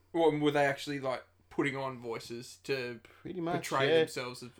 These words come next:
Speaker 1: as being
Speaker 2: Yeah.
Speaker 1: Wow.
Speaker 2: Yeah. And then I looked
Speaker 1: And
Speaker 2: at
Speaker 1: what,
Speaker 2: the
Speaker 1: so
Speaker 2: t-
Speaker 1: people didn't know this for years? Like, or,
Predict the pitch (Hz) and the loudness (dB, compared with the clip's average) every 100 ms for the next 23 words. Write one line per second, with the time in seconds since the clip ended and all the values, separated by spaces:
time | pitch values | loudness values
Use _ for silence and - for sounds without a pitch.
0 | - 139 - 117 107 127 139 160 165 139 | -16 -10 -8 -8 -10 -6 6 8 8 4
1 | _ _ _ - 120 107 107 107 110 95 | _ _ _ -16 -10 -6 -4 -4 -6 -12
2 | _ _ - 139 147 135 - - - 131 | _ _ -2 4 4 2 -2 -20 -4 2
3 | 147 143 135 - - _ 139 143 151 135 | 6 6 4 -2 -20 _ 4 8 6 8
4 | 196 165 160 147 139 135 135 - - 139 | 6 6 6 4 2 2 -2 -8 -10 -12
5 | 131 143 160 - 151 151 | -6 -4 -4 -6 -6 -2